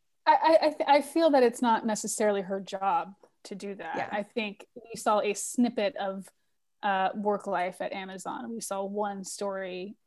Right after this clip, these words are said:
Speaker 1: for the most part of one woman. I know, and I'm sure y-, you and everyone else knows people who work at Amazon, and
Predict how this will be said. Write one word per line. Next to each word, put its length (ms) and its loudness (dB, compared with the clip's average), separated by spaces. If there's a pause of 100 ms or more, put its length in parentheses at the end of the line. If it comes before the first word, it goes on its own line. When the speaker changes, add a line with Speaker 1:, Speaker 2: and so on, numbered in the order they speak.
Speaker 1:
for 100 -6
the 60 -6
most 300 -8
part 240 -8
of 100 -8
one 260 -10
woman. 460 -10 (600)
I 140 0
know, 480 0 (180)
and 140 -12
I'm 100 -10
sure 200 -8
y-, 140 -8 (120)
you 400 -8
and 100 -6
everyone 260 -8
else 320 -6
knows 300 -4
people 240 -6
who 140 -4
work 180 -6
at 80 -2
Amazon, 600 -4
and 240 -10